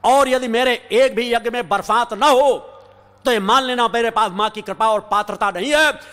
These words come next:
और मैं उस पुनः पात्रता को हासिल करने के लिए किसी एकांत स्थान में चला जाऊंगा, अपना मुख भी कभी समाज को नहीं दिखाऊंगा।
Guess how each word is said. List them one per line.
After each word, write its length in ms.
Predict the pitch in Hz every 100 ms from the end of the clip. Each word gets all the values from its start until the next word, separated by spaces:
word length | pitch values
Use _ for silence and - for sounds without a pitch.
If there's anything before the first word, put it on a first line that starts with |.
| -
और 140 | 285
मैं 180 | 240 240
उस 180 | 220 -
पुनः 280 | 277 311 262
पात्रता 420 | 247 240 240 233
को 100 | 208
हासिल 300 | 202 233 226
करने 240 | 226 226
के 80 | 233
लिए 180 | 294 269
किसी 420 | - - 285 262
एकांत 520 | 190 196 240 277 254
स्थान 260 | 240 240 247
में 100 | 233
चला 200 | 220 226
जाऊंगा, 380 | 226 240 269 285
अपना 480 | - - 254 277 214
मुख 180 | 214
भी 160 | 175 247
कभी 200 | 226 202
समाज 300 | 208 214 208
को 80 | 202
नहीं 180 | 170 185
दिखाऊंगा। 460 | 175 147 127 98